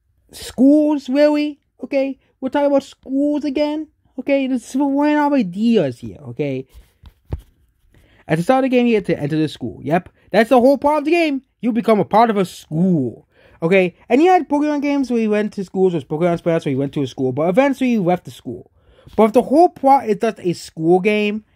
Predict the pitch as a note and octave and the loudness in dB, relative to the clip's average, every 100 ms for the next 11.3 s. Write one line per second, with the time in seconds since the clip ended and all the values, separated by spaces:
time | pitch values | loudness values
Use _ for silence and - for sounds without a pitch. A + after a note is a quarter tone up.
0 | _ - E3+ E3+ - - C4+ A#3+ D#3 C3 | _ -2 0 0 -4 -2 2 2 0 -6
1 | C#3+ B2+ - _ _ _ _ _ - - | -6 -8 -12 _ _ _ _ _ -20 -8
2 | - E3+ F3 F3+ - B3+ C4+ A3+ A3+ A3 | 0 4 4 2 0 0 0 0 0 0
3 | G#3+ G3 F3 C3+ - C#3+ C#3+ C3+ E3 F3 | 0 -2 -2 -4 -4 -2 -2 -2 -4 -2
4 | E3+ D3 - C#3 A#2+ - _ _ - E3+ | -2 -2 -4 -8 -10 -14 _ _ -2 0
5 | A#3 A#3+ G#3 F#3+ G3+ F3+ D#3 D#3+ D#3+ - | 2 2 2 2 0 0 0 2 2 2
6 | C#3+ A#2+ - - G#3 B3 - F#3 C#3 - | -4 -6 -10 -10 -4 -4 -2 -4 -4 -8
7 | - B2+ D#3+ C#3+ - - _ _ - C#3+ | -8 -8 -4 -4 -6 -20 _ _ -4 2
8 | E3 A3+ B3 G#3 - _ - - D#3 D3+ | 2 2 0 -4 -4 _ -20 -8 -4 -2
9 | - D3 D3+ - - - - C#3+ D#3+ F3+ | 0 -2 -2 -6 -20 -12 -6 -2 0 2
10 | A#3 G#3+ F#3 E3+ E3 D3+ C3 C3 C#3+ - | 2 -2 -6 -6 -6 -6 -6 -4 -6 -6
11 | A2+ - _ | -14 -16 _